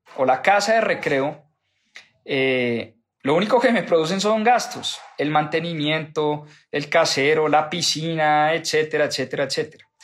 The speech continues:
Entonces, una casa de recreo puede ser parte del patrimonio, pero hay que tener claro que la casa de recreo generalmente lo que hace es quitarnos ingresos.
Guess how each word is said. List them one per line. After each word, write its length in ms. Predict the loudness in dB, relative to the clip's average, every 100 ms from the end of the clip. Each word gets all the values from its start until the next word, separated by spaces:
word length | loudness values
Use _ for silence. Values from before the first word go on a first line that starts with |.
| -20 -20
Entonces, 320 | -8 -4 -2
una 240 | 2 2 4
casa 220 | 2 4
de 60 | 2
recreo 480 | 2 2 2 2
puede 340 | -2 2 4 2
ser 220 | 0 2
parte 260 | 2 2 0
del 100 | 0
patrimonio, 680 | -2 -2 -2 -2 -2 -6 0
pero 140 | 0
hay 40 |
que 120 | 0 -2
tener 300 | -2 -2 0
claro 440 | 2 2 0 -8 _ _ _ -20 _ _ _
que 100 | 0
la 160 | 2 2
casa 260 | 2 2
de 60 | 2
recreo 460 | 0 0 2 2 2
generalmente 680 | -2 2 2 2 -2 -4 -6
lo 120 | -2
que 140 | 2
hace 220 | 2 0
es 180 | -4 -6
quitarnos 800 | -10 -6 0 2 2 -4 -8 -10
ingresos. 680 | -8 -6 -6 -10 -12 -20